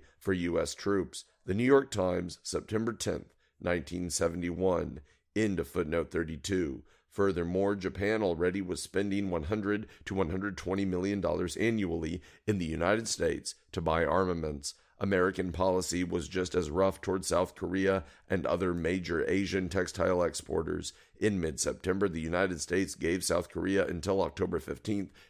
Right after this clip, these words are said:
to impose mandatory quotas, slowing its annual export growth of woolens and man-made fiber products to eleven percent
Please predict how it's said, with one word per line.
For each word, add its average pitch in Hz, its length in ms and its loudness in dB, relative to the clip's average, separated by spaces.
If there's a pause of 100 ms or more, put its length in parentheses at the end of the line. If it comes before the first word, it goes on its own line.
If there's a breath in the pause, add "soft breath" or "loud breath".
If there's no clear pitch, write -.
to 87 120 -2
impose 92 500 2
mandatory 85 520 -2
quotas, 107 520 4 (200 loud breath)
slowing 98 420 2
its 87 140 -4
annual 90 360 2
export 101 480 0
growth 95 320 2
of 76 140 -6
woolens 110 400 2
and 87 240 -2
man-made 82 400 -2
fiber 104 360 2
products 90 520 -2 (220 loud breath)
to 92 160 -2
eleven 87 340 2
percent 98 540 0